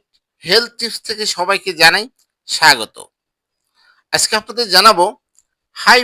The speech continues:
প্রেশারের রোগীরা কি কলা খেতে পারবে? হাই ব্লাড প্রেশার, উচ্চ রক্তচাপ রোগীরা কলা খেতে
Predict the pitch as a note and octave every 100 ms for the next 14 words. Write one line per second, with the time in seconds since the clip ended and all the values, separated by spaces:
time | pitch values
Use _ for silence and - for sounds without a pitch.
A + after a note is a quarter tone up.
0 | B3 A#3 A3 A3 A3 G#3+ D#3+ E3 D#3 F3
1 | F3+ - G3+ G3+ _ _ _ _ - E3+
2 | E3 E3+ - F#3+ A3 F#3+ F#3+ G3 - -
3 | _ _ _ _ _ _ _ _ _ _
4 | _ _ _ _ - E3 F#3 D#3+ F3 F3
5 | D3 - F2+ - _ _ - A3 - B3
6 | A3+ - D3 G#2+ - _ _ _ _ -
7 | D#3+ D#3+ G#3+ E3 - _ _ - E3+ E3+
8 | E3+ F3+